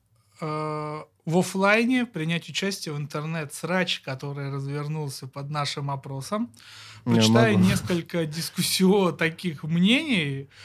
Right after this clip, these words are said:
Speaker 2: Ну.
Speaker 1: которых общие, да, а ты
Speaker 2: Ага.
Speaker 1: им попробуешь возразить, как наш
Speaker 2: Ну,
Speaker 1: гость.
Speaker 2: да, если там будет что-то интересное.
Speaker 1: Да.
Speaker 2: В основном эти срачи.
Speaker 1: Самая распространённая критика отказа от мяса в-, звучит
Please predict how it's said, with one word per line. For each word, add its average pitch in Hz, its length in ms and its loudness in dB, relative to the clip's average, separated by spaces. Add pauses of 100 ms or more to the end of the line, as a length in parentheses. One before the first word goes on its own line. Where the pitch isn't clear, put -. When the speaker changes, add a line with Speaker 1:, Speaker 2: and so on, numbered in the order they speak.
(140)
Speaker 2:
Ну. 139 60 -4 (140)
Speaker 1:
которых 185 300 4 (240)
общие, 151 540 2
да, 190 380 4
а 170 140 0
ты 165 80 4
Speaker 2:
Ага. 220 160 4
Speaker 1:
им 208 100 0
попробуешь 185 540 -2
возразить, 160 480 -2
как 139 220 -12
наш 151 180 2
Speaker 2:
Ну, 131 140 2
Speaker 1:
гость. 131 260 -6
Speaker 2:
да, 117 180 2
если 104 280 -2
там 120 180 4
будет 135 220 2
что-то - 240 -10
интересное. 98 580 -4
Speaker 1:
Да. 143 380 0
Speaker 2:
В - 60 -12
основном 127 420 6
эти 110 480 -2
срачи. 104 520 -6 (360)
Speaker 1:
Самая 233 400 4
распространённая 185 960 0
критика 143 1040 -4
отказа 175 420 0
от 180 140 -4
мяса 302 340 -2
в-, 147 60 -8
звучит 160 640 -6